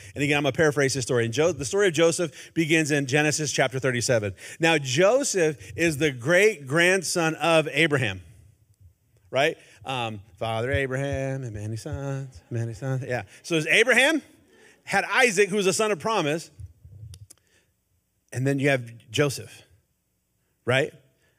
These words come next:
So Joseph, at age seventeen, has this dream. He has this dream of greatness. He's like, um, you know, he's like, "I don't understand this dream." And he's seventeen years old. And,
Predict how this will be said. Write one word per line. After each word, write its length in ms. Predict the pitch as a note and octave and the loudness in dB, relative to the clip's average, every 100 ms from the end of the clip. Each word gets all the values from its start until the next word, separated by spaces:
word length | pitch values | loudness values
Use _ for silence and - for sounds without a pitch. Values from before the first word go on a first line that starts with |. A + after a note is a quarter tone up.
| _ _ _ | _ _ _
So 400 | - G3 D3 B2+ - _ _ _ _ _ _ _ _ _ B2 | 2 6 6 2 -10 _ _ _ _ _ _ _ _ _ -4
Joseph, 720 | G#2 F3+ A#3+ - A#2+ A#2 - _ _ _ _ _ _ _ _ | 2 4 4 2 2 0 -8 _ _ _ _ _ _ _ _
at 160 | B2 A#2+ | -8 -6
age 240 | C3 D3+ C3 | 0 0 2
seventeen, 840 | - F#3 F#3 - - E3+ A#2 A2 - - - | 0 0 0 -2 -2 -2 -2 -6 -14 -20 -4
has 200 | C#3 C3 | -2 0
this 220 | C3+ G2+ | -2 -4
dream. 400 | G2+ C3+ G#2 F2 - - - _ _ - - - - - | -2 0 -2 -6 -16 -20 -20 _ _ -20 -20 -20 -20 2
He 80 | D3 | 4
has 140 | D#3+ | 4
this 160 | C#3+ A#2 | 0 -2
dream 320 | A#2 D#3+ D#3+ | 2 2 2
of 100 | A2+ | -2
greatness. 480 | C3 C3+ A#2+ G#2 - | -4 -4 -6 -14 -10
He's 160 | A#2 | -4
like, 300 | A#2+ A2+ - - - - | -2 -2 -6 -20 -20 -8
um, 380 | B2+ A2+ G2 - _ _ - | -6 -6 -10 -20 _ _ -8
you 100 | D3 | -6
know, 160 | C3+ C3 | -6 -6
he's 180 | C3 C3+ | -4 -2
like, 140 | B2 A2+ | -2 2
"I 100 | D#3+ | 2
don't 120 | F3 | 4
understand 460 | E3 D3 D#3+ E3 | 4 2 2 2
this 120 | D3+ A#2+ | 0 -2
dream." 180 | D3+ | 0
And 80 | D#3 | 0
he's 140 | C#3+ - | 0 2
seventeen 400 | F#3+ F#3 F#3+ F3 | 2 2 0 0
years 200 | D#3 D3+ | 2 2
old. 260 | D3+ D#3 | 2 0
And, 160 | B2+ | -4